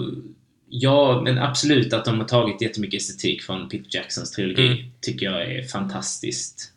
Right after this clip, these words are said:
Speaker 1: roligt. För att, eh, även om många, eh, nördar har sagt, "Gör det här till något eget, eh, utforska någonting annat, skapa en, en, eh, ny plattform i Midgård", så vill jag bara, "Nej, nej, nej.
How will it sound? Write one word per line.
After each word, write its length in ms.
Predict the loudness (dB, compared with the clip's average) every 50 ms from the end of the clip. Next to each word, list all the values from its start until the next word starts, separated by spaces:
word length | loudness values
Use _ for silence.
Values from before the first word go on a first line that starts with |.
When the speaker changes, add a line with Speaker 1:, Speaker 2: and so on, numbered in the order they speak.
| _ _
Speaker 1:
roligt. 520 | 0 2 2 4 2 2 0 -2 -6 -8
För 160 | -4 0 2 2
att, 240 | 2 0 -2 -4 -2
eh, 240 | 0 0 0 0 -2 -4 -8 -14 -20 -20 -20 -20 -20 -20 -4
även 340 | 2 4 6 6 6 6 4
om 280 | 4 2 0 -2 -4 -6 -4
många, 840 | 0 2 4 4 4 4 4 2 2 2 0 -2 -2 -2 -2 -4 -4 -8 -16 _ _ _ _ _ -10
eh, 320 | -8 -6 -6 -6 -4 -4
nördar 380 | 0 2 2 2 2 2 0 -2
har 100 | -2 0
sagt, 320 | 0 -2 -2 -2 -2 2
"Gör 200 | 4 6 6 6
det 60 | 6
här 200 | 4 2 0 0
till 120 | 0 -2 -4
något 100 | -4 -2 0
eget, 580 | 2 2 4 2 2 0 -2 -4 -4 -8 -6 -4 -2
eh, 40 | 0
utforska 520 | 2 2 2 2 2 2 0 0 0 0
någonting 240 | -2 -4 -4 -4 -2 -2
annat, 380 | 0 0 0 0 -2 -2 -4
skapa 440 | -2 0 0 0 0 0 0 2 2
en, 440 | 2 2 2 0 -2 -4 -6 -8 -10 -14 -20 -20 _ _ _ _ _ _ _ _ -4 -2
en, 260 | 0 0 2 0 0
eh, 140 | 0 0 0
ny 500 | 2 4 6 6 6 6 6 4 2 2
plattform 600 | 2 0 0 0 -2 -4 -2 -2 -2 0 0 0
i 60 | 0
Midgård", 680 | 0 0 0 -2 -2 -2 -4 -4 -4 -4 -4 -4 -6 -8 -14 -20 _ _
så 280 | -4 -2 0 0 0
vill 240 | 2 4 4 4 4
jag 100 | 4 4
bara, 160 | 2 0 0 2
"Nej, 380 | 4 6 6 8 6 6 6 4
nej, 320 | 2 4 4 6 6 6 6
nej. 640 | 6 6 6 6 6 4 4 2 2 2 2 2